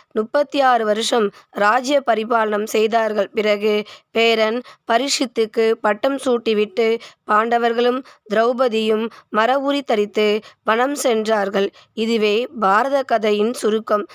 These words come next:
தம்முடைய நாட்டின் பழம்பெரும் காப்பியமாகிய இந்த அற்புத நூலில் பாண்டவர்கள் சரித்திரமல்லாமல் எத்தனையோ உபகதைகள் இருக்கின்றன. எண்ணற்ற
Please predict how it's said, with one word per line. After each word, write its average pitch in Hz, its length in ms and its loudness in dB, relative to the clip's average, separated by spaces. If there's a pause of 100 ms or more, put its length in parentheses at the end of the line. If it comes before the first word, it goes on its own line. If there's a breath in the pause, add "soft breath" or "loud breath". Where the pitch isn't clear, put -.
(160 loud breath)
தம்முடைய 226 600 0 (420 loud breath)
நாட்டின் 220 600 2 (100)
பழம்பெரும் 233 720 0
காப்பியமாகிய 214 920 0 (440 loud breath)
இந்த 208 260 0 (120)
அற்புத 240 500 -2 (160)
நூலில் 214 560 0 (280 loud breath)
பாண்டவர்கள் 269 800 0
சரித்திரமல்லாமல் 214 1700 0 (300 loud breath)
எத்தனையோ 254 680 2 (680 loud breath)
உபகதைகள் 233 880 0
இருக்கின்றன. 214 680 0 (380 loud breath)
எண்ணற்ற 233 520 0